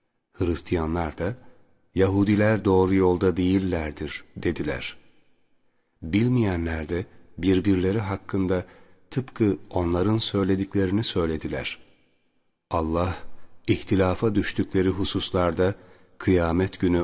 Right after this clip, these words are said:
onlar hakkında hükmünü verecektir.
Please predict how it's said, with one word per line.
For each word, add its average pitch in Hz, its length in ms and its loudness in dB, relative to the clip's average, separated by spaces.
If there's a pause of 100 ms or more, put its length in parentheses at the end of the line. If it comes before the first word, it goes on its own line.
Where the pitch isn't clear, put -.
onlar 90 340 0
hakkında 85 520 -4
hükmünü 82 560 -2
verecektir. 80 840 -6